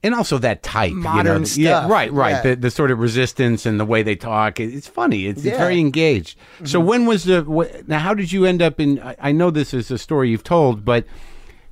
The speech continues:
Speaker 1: the first movie you did was a forty-year-old virgin?
Speaker 2: No, the first movie I was ever in was called I Heart Huckabees.
Speaker 1: Yeah, I saw that movie.
Speaker 2: Directed by David O. Russell.
Speaker 1: I like that movie.
Speaker 2: I, I love David O. Russell. He's, I
Speaker 1: Yeah,
Speaker 2: mean,
Speaker 1: I, I love to
Speaker 2: he's
Speaker 1: interview
Speaker 2: one of
Speaker 1: that
Speaker 2: my
Speaker 1: guy.
Speaker 2: favorites.
Speaker 1: Yeah, he's a genius, that
Speaker 2: I don't
Speaker 1: guy.
Speaker 2: know him super well personally, but,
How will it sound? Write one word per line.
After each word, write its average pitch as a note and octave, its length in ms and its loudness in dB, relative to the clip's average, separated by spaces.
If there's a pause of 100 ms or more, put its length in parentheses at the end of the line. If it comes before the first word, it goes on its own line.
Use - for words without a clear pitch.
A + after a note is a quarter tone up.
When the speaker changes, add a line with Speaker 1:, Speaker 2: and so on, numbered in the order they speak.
Speaker 1:
the D3 140 0
first G3 320 0
movie G3 220 2
you F#3 160 0
did E3+ 200 2
was E3+ 200 0
a F3 140 2
forty-year-old E3+ 500 0
virgin? E3+ 400 -2 (200)
Speaker 2:
No, E3+ 200 0
the - 80 -6
first G#3+ 360 0
movie F#3 440 0
I D3+ 140 2
was D3 160 -2
ever E3+ 280 -2
in D3 140 0
was C#3 120 -6
called C3+ 280 -4
I C#3+ 160 0
Heart D3 200 0
Huckabees. B2+ 540 -4
Speaker 1:
Yeah, D#3 100 2
I F3 40 2
saw D#3+ 200 0
that F#2+ 120 0
movie. G2 280 -2
Speaker 2:
Directed C#3+ 460 -2
by C3+ 140 -2
David C3 260 -4
O. B2+ 60 -2
Russell. A2+ 180 -2
Speaker 1:
I E3+ 80 2
like G3 160 0
that A#2 120 0
movie. F2+ 320 -2 (280)
Speaker 2:
I, E3 380 2
I D#3 140 -2
love D3 260 0
David B2+ 240 -2
O. B2 40 -2
Russell. A#2+ 320 -4
He's, C#3+ 160 -2 (180)
I C#3+ 80 0
Speaker 1:
Yeah, C#3 260 0
Speaker 2:
mean, B2 100 -8
Speaker 1:
I, C3+ 40 -4
I - 40 0
love C#3+ 200 -2
to A#2+ 60 0
Speaker 2:
he's A#2 80 4
Speaker 1:
interview - 120 4
Speaker 2:
one D#3+ 120 4
of D#3+ 60 4
Speaker 1:
that - 60 4
Speaker 2:
my D3 80 2
Speaker 1:
guy. F2+ 140 2
Speaker 2:
favorites. C#3 320 0
Speaker 1:
Yeah, F3+ 60 2
he's B2 180 0
a C#3+ 40 -8
genius, C3+ 440 0
that C#3+ 60 0
Speaker 2:
I E3+ 60 2
don't G#3+ 140 4
Speaker 1:
guy. F#3 60 2
Speaker 2:
know F3+ 200 4
him E3 120 2
super F3 320 -2
well D3 160 2
personally, F3 580 -4
but, C#3+ 240 -4